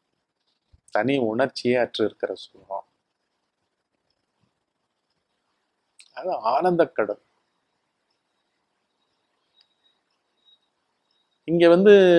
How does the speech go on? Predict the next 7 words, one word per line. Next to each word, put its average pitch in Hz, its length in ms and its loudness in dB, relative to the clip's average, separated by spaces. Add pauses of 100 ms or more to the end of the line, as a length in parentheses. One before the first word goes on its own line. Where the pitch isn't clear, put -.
(1200)
நாம 180 340 10
ரூபங்கள் 165 580 6
கொண்ட 147 300 0
காட்சி 143 480 4
அமைப்புகள் 143 540 2
எல்லாம் 135 320 -2
வந்து 131 240 -4